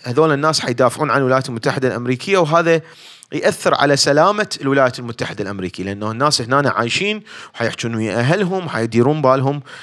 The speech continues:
اللي كانوا من العراق أو الصومال أو أفغانستان أو السعودية أو أي مكان ثاني أو من ألمانيا أو من كندا يجون هنا مهاجرين. فإذا هاي الشغلة الثانية. أما الشغلة الثالثة، فالمهاجرين من يجون لهنا بالبداية يشتغلون بشغلات الأمريكان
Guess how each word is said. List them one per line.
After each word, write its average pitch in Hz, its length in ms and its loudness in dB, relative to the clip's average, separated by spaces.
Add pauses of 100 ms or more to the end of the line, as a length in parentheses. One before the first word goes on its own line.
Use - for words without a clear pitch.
(240)
اللي 117 160 -4
كانوا 120 320 0
من 113 100 -2
العراق 120 420 2
أو 110 60 2
الصومال 131 600 2
أو 113 140 4
أفغانستان 117 760 2
أو 113 160 0
السعودية 135 720 2
أو 127 140 6
أي 180 100 4
مكان 151 300 0
ثاني 110 380 -2
أو 110 100 -6
من 117 140 -4
ألمانيا 147 520 0
أو 117 160 0
من 127 180 -2
كندا 156 480 2 (420)
يجون 135 240 0
هنا 123 320 0
مهاجرين. 92 520 -4 (260)
فإذا 110 380 0
هاي 127 60 4
الشغلة 123 300 -2
الثانية. 87 360 -8
أما 117 140 -4
الشغلة 175 340 0
الثالثة، 165 520 0 (520)
فالمهاجرين 127 760 0
من 170 100 2
يجون 156 280 4
لهنا 139 280 2
بالبداية 139 640 2
يشتغلون 123 500 -2
بشغلات 127 560 -2
الأمريكان 139 720 -4